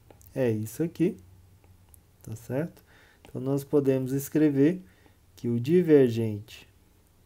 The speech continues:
do gradiente de um sobre R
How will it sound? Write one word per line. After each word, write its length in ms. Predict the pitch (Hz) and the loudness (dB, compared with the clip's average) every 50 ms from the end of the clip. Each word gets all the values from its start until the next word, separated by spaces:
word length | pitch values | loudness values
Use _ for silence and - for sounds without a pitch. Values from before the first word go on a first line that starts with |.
| _ _ _ _ _ _ _ _ _ _ _ _ _ _ _ _ _ _ | _ _ _ _ _ _ _ _ _ _ _ _ _ _ _ _ _ _
do 160 | - 117 127 127 | -12 -8 -6 -2
gradiente 880 | 127 135 139 147 156 151 135 113 123 120 117 113 110 110 107 - - 120 | 0 2 2 2 2 2 0 -4 -6 -6 -4 -6 -6 -8 -10 -12 -12 -8
de 160 | 117 117 120 | -6 -6 -4
um 220 | 123 139 151 156 | -4 -4 -6 -8
sobre 520 | 143 - - - 127 120 117 117 120 117 110 | -8 -10 -8 -6 -6 -4 -4 -2 -2 -2 0
R 420 | 107 107 107 104 95 98 104 110 | 0 -2 -2 -4 -6 -8 -12 -14